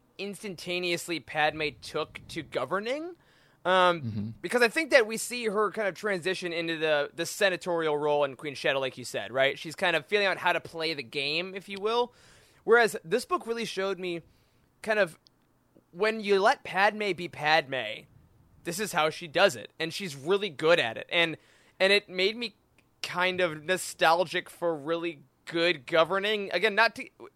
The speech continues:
Speaker 1: we're not gonna get super political on this show, but it's a politics book. But, like, this showed a really great governmental body, and it, and she was the head of it, and it showed me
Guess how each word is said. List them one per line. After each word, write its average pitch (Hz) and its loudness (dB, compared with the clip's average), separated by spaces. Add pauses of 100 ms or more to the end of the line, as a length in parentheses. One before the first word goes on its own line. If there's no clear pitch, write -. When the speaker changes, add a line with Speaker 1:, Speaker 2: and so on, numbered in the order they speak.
(160)
Speaker 1:
we're 254 6
not 311 10
gonna 330 6
get 247 8
super - 2
political 196 0
on 190 0
this 190 0
show, 202 4
but 165 2
it's 160 -8
a 151 -8
politics 165 4
book. 175 0
But, 175 -6
like, 160 0 (340)
this 233 4
showed 240 4
a 226 6
really 190 -2
great 156 -4 (580)
governmental 175 0
body, 175 4
and 151 0
it, - -6
and 160 -2
she - -6
was 180 -2
the 165 0
head 165 0
of 156 2
it, 135 0
and 147 -10
it 143 -14
showed 165 -2
me 165 -6